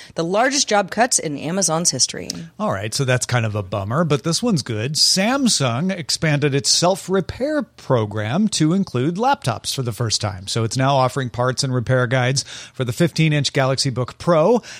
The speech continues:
Speaker 2: and Galaxy Book Pro three sixty. It also added the Galaxy S twenty-two smartphone line to the program.
Speaker 1: Twitter launched annual subscriptions for its Twitter Blue service,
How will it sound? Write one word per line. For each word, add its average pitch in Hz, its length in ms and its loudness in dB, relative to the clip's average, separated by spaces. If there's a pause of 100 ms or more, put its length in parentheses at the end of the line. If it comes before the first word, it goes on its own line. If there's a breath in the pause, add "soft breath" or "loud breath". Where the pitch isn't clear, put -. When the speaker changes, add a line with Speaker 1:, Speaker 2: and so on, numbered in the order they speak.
Speaker 2:
and 165 180 -2
Galaxy 127 320 0
Book 123 260 -4
Pro 127 380 -2
three 175 220 0
sixty. - 400 0 (340 loud breath)
It 131 140 2
also 165 320 4
added 143 340 0
the 135 140 0
Galaxy 139 580 0
S 147 220 -2
twenty-two 147 420 -2
smartphone 190 760 0
line 104 360 -2
to 113 80 -2
the 110 80 -4
program. 107 460 -2 (1040 loud breath)
Speaker 1:
Twitter 359 280 0
launched 262 380 0
annual 233 400 0
subscriptions 214 800 -2
for 185 160 0
its 185 160 0
Twitter 190 320 0
Blue 180 300 -2
service, - 580 0